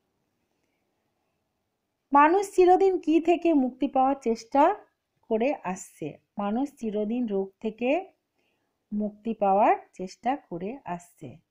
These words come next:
সেকালের লোকেরা কিসের মধ্যে ওষুধ খুঁজত? সেকালের লোকেরা গাছপালা, লতাপাতা, ফুল, মাটি, জল, সূর্যের আলোর মধ্যে অসুখ সারাবার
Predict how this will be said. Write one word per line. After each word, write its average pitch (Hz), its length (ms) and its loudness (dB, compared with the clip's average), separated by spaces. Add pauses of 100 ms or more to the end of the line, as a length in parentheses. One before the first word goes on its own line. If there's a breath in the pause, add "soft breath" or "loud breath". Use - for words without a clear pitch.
(400)
সেকালের 349 520 6
লোকেরা 277 460 4
কিসের 294 500 0
মধ্যে 269 300 0
ওষুধ 240 500 -2
খুঁজত? - 500 -6 (580)
সেকালের 254 640 2
লোকেরা 208 680 0 (680)
গাছপালা, 190 1400 0 (140)
লতাপাতা, 180 1120 -6 (580)
ফুল, 240 460 -2
মাটি, 226 540 0
জল, 208 580 2 (720)
সূর্যের 240 540 0
আলোর 214 420 0
মধ্যে 214 480 0 (260)
অসুখ 202 380 -8
সারাবার 214 560 -2